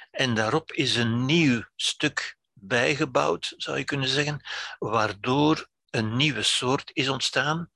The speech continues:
een nieuwe soort, maar toch ook zeer gelijkend met die, met de evolutionair oudere soorten, ja. Dus dit is wat ons tot mens maakt. Om nu die, de werking daarvan een beetje duidelijk te maken,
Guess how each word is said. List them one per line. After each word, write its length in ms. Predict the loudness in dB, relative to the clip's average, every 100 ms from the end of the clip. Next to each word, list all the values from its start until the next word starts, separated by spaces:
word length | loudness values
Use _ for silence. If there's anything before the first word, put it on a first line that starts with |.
| _ -12
een 180 | -6
nieuwe 240 | -2 -2 0
soort, 420 | 0 0 -2 -2
maar 200 | -4 -2
toch 140 | -4
ook 160 | -4 -2
zeer 580 | 0 0 -2 -6 -16 -14
gelijkend 640 | -8 -2 0 0 -2 -4 -6
met 180 | -6
die, 320 | -4 -4 -4 -8 -20 -20 _ -14 -4
met 140 | -4
de 80 | -2
evolutionair 840 | -2 -2 0 2 2 2 0 -2 -2
oudere 340 | 0 2 0
soorten, 560 | -2 -2 -4 -8 -14 _
ja. 220 | -12 -12 _ -16 -14 -12 -6
Dus 200 | -4 2
dit 180 | 2 2
is 140 | 2
wat 180 | 4 4
ons 180 | 2 2
tot 180 | 0
mens 280 | 0 -2 0
maakt. 400 | -2 -4 -4 -14 _ _ _ _ _ _ _ _ _ _ _ _ _ _ -18 -10 -8 -8 -8
Om 240 | -2 4 6
nu 280 | 8 6 2
die, 380 | 2 4 4 0 _ _ _ _ _ _ _ _ _ _ _ _ _ _ _ _ _ _ -16 -14
de 180 | -2 0
werking 420 | 2 0 -2 0
daarvan 340 | 0 0 0 -2
een 120 | -2
beetje 340 | -4 -2 -2
duidelijk 420 | 0 2 2 0 0
te 100 | 0
maken, 520 | 2 2 0 -6